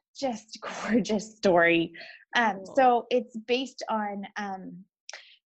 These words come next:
Speaker 1: it was heartbreaking and beautiful all at the same time and redemptive. And, and it's about, uh,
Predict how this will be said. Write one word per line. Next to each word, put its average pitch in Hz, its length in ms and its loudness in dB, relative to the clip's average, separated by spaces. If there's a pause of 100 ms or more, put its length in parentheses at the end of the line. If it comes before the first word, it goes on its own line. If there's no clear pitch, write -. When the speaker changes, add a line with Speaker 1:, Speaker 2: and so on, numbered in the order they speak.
Speaker 1:
it 233 40 2
was 220 140 0
heartbreaking 302 760 0
and 220 120 -4
beautiful 240 380 -6
all 214 300 0
at - 60 -10
the 220 60 -6
same 220 220 -6
time 202 260 -8
and 190 100 -10
redemptive. 247 680 -2 (140)
And, 196 300 -8 (420)
and 254 120 -2
it's 262 140 -6
about, 254 400 -2 (120)
uh, 226 420 -4